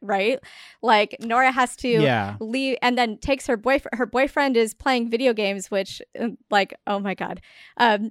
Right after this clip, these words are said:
Speaker 1: he's playing video games while she's sitting there cooking for him, and then she leaves him because he doesn't want children. You know, so, like, okay, okay, we're, we're really in-, reinforcing this, but I think a lot of it too,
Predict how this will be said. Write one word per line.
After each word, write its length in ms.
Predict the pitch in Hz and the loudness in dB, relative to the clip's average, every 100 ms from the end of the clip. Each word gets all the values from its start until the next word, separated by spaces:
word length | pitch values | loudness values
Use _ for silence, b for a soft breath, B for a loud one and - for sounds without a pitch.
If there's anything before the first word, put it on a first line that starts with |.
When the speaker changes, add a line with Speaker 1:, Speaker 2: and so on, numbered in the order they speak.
| - | -4
Speaker 1:
he's 320 | 302 302 311 | -2 -2 0
playing 260 | - 302 254 | 2 2 2
video 200 | 285 269 | -2 0
games 220 | 233 240 | 0 0
while 100 | 226 | -2
she's 220 | - 233 | -2 -4
sitting 180 | 247 226 | -2 -2
there 140 | 233 208 | -2 -2
cooking 420 | - 269 277 247 | -4 -4 -2 -2
for 160 | 220 | -2
him, 400 | 196 208 190 196 196 | -4 -2 -2 -4 -2
and 180 | 247 240 | 0 4
then 160 | 262 262 | 2 2
she 220 | - 285 | -4 -6
leaves 360 | 269 381 - | -2 -2 -2
him 180 | 269 214 | -4 -2
because 420 | 208 233 254 233 - b b | -2 -2 -2 -2 -6 b b
he 140 | 320 | -2
doesn't 280 | 302 311 285 | 2 2 0
want 200 | 269 185 | 0 -2
children. 380 | - 285 196 165 - 226 b b b b | -2 -2 -2 -8 -6 -10 b b b b
You 160 | 240 240 | 0 4
know, 300 | 220 214 247 | 4 4 2
so, 220 | - 285 | 2 2
like, 240 | 277 269 - - | 4 2 2 4
okay, 560 | 311 311 269 202 190 - | 4 4 0 2 2 0
okay, 260 | 262 240 208 | -2 -2 -2
we're, 240 | 233 240 | -2 -2
we're 180 | 254 285 | 0 0
really 300 | 285 339 311 | 0 -2 0
in-, 120 | 262 - - | -2 -4 -2
reinforcing 560 | 240 220 214 202 - | 0 0 -2 -6 -6
this, 180 | 208 202 | -8 -6
but 160 | - 269 | 0 2
I 140 | 269 - - | 2 -2 -6
think 200 | 330 - | -6 -4
a 80 | 254 | -4
lot 220 | 247 262 | 0 2
of 100 | 269 | 2
it 160 | 254 - | -2 -4
too, 440 | - 233 247 254 | -4 -2 0 -4